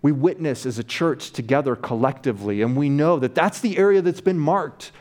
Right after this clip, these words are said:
That's the area that's been preserved because God is protecting us so that our mission as witnesses might be carried out and fulfilled.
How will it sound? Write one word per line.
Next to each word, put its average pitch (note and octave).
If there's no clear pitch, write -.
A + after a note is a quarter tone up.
That's G3+
the G3
area G3+
that's F3+
been G3
preserved D3+
because D#3+
God F#3
is F3
protecting F#3
us D3+
so -
that F#3+
our F#3
mission F3+
as D#3+
witnesses D#3
might F3+
be G3
carried G#3
out F3
and C#3+
fulfilled. E3+